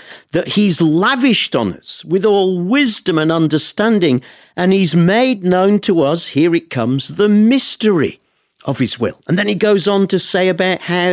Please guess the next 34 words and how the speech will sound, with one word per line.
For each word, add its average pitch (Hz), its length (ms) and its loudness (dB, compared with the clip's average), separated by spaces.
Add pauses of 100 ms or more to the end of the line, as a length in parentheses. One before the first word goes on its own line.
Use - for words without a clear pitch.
in 175 240 2
Jesus 170 760 -2 (500)
we 170 280 0
were 170 260 0 (160)
chosen, 170 720 0
how 156 220 0
in 170 200 2
Jesus 160 560 -2
we've 151 300 -2
been 165 320 0
included 160 1080 0
in 156 240 2
God's 151 360 -4
plan, 156 460 -2 (540)
how 185 380 -2
having 175 340 2
put 180 220 -4
our 170 160 0
trust - 500 -4
in 165 200 2
Jesus, 156 580 0
we've 143 320 -2
been, 151 320 2 (260)
he 156 160 -2
says, 143 320 -2
"sealed 156 1120 0 (540)
with 135 200 0
the 131 100 -2
promised 151 640 -2
Holy 143 460 0
Spirit, - 600 -2
who 156 200 0
is 143 180 0
a 120 160 -2